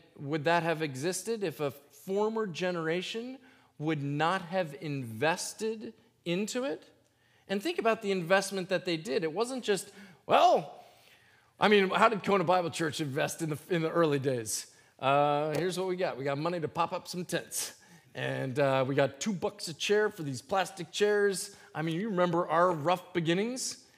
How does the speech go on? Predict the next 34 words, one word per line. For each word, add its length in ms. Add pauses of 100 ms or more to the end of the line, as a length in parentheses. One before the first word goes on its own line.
(520)
Well, 100
that's 240
what 140
we 140
had. 240
We 120
invested, 800 (140)
we, 260
we 160
had 340
what 120
we 140
had, 400 (100)
and 140
we 100
invested 500
in 140
it. 80 (720)
But 140
now, 600
that 160
was 140
such 540
kind 180
of 60
a 40
temporary, 560 (220)
I 60
mean, 200 (180)
have 100
you 80
seen 220
those 260
tents 420